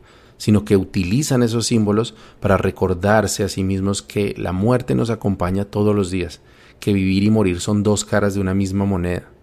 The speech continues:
y que hay que enfrentar y trascender la muerte para poder renacer. De esto vamos a hablar en otro episodio más adelante, específicamente sobre la muerte,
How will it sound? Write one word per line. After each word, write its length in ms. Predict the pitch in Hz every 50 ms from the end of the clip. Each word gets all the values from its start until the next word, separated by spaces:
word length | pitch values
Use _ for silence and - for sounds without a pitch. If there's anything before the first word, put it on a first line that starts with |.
| _ - - - - - -
y 80 | -
que 120 | - - 95
hay 40 | 87
que 120 | - 110
enfrentar 540 | 107 104 - 107 98 90 87 - - 95 104
y 80 | 117
trascender 500 | 113 117 110 104 101 98 87 82 87 82
la 100 | 87 92
muerte 480 | 98 101 104 107 104 104 - - 131 135 - - - - - - - - - _ -
para 180 | - 92 92 -
poder 260 | - 92 87 85 82
renacer. 460 | 87 92 95 90 - 92 82 82 - - - - - _ _ _ _ - - - - - - _ _ - - - - - - - - - - - - -
De 140 | - 98
esto 340 | 92 - - 110 113 113 - -
vamos 340 | - 95 87 92 101 -
a 40 | 107
hablar 240 | 98 92 87 87 90
en 80 | 95 98
otro 200 | 98 - 101 101
episodio 360 | - 95 - 95 90 92 92
más 160 | 98 98 98
adelante, 340 | 101 95 87 92 98 98 104
específicamente 840 | - - - 90 85 110 110 104 110 107 - 107 98 92 90 - 98
sobre 420 | 98 98 95 95 98 95 92 -
la 140 | - 98 90
muerte, 460 | 90 92 95 98 98 - - 113 113